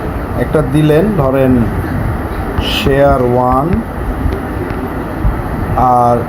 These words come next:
সিলেক্ট ডিভাইস, সিলেক্ট অল, নেক্সট যদি আপনি দেন, then আপনি শেয়ার করবেন। Are you sure you want to generate the sharing one কিউআর code?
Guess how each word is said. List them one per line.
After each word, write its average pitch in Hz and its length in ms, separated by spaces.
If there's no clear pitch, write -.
সিলেক্ট 170 380
ডিভাইস, 160 500
সিলেক্ট 143 320
অল, 175 100
নেক্সট 175 380
যদি 151 180
আপনি 139 160
দেন, 139 260
then 160 220
আপনি 156 140
শেয়ার 151 220
করবেন। 156 340
Are 156 160
you 190 60
sure 196 240
you 185 60
want 180 180
to 190 60
generate 175 460
the 175 100
sharing 165 340
one 160 120
কিউআর 165 320
code? 220 200